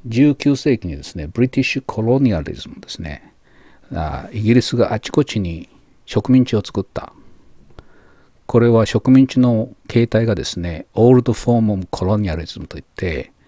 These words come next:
まずどうするかって、インディアとか香港ではですね、ガバナーですね。これは、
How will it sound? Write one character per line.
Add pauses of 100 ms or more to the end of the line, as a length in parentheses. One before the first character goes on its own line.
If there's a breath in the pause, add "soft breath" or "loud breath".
(580 soft breath)
ま
ず
ど
う
す
る
か
っ
て、
イ
ン
デ
ィ
ア
と
か
香
港
で
は
で
す
ね、 (960 soft breath)
ガ
バ
ナ
ー
で
す
ね。 (1160 soft breath)
こ
れ
は、